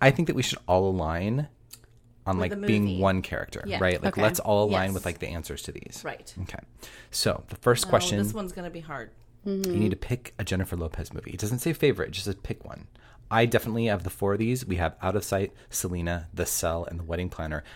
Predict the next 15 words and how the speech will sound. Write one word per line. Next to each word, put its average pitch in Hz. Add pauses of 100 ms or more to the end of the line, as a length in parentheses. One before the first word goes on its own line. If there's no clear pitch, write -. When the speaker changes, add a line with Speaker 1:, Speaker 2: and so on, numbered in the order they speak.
Speaker 3:
Wedding 208
Speaker 1:
I 196
think, 170
Speaker 3:
Planner. -
Speaker 1:
I -
think 107
everybody 92
knows 82
what 80
my 76
answer 67
is -
gonna -
be. - (880)
Speaker 2:
Selena. 185